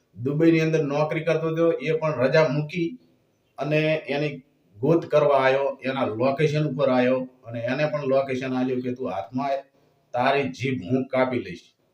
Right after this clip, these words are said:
વિશ્વાસ સોનીએ પણ એને ધમકી પૂરેપૂરી આપી હતી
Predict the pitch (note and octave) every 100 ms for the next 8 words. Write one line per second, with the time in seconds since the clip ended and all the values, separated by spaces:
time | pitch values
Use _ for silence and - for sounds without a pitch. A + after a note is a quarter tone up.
0 | _ _ _ _ _ G#2+ A2 D3+ D3 -
1 | C#3+ D#3+ E3 D#3+ D#3+ D#3+ D#3 B2 B2 D3+
2 | B2+ - D#3 C#3 - D#3+ E3 C#3+ C#3 C#3
3 | C#3 C#3 C#3